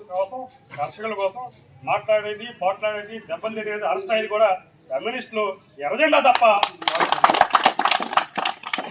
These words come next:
మన, మన, మన పక్కన న్యూజిలాండ్ ఈ రోజున గత పదిహేను రోజులకు వాళ్ళు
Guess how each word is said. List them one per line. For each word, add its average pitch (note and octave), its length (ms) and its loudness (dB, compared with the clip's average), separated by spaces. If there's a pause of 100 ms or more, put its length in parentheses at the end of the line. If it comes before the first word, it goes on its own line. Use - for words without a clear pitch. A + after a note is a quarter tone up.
(160)
మన, E3+ 100 -4
మన, F3 220 -2 (640)
మన F3 160 -6
పక్కన F#3 300 -6
న్యూజిలాండ్ F#3+ 460 -10
ఈ E3+ 40 -14
రోజున E3+ 380 -10 (500)
గత D#3+ 60 -10
పదిహేను D#3+ 520 -8
రోజులకు F3+ 200 -8
వాళ్ళు C#3 340 -8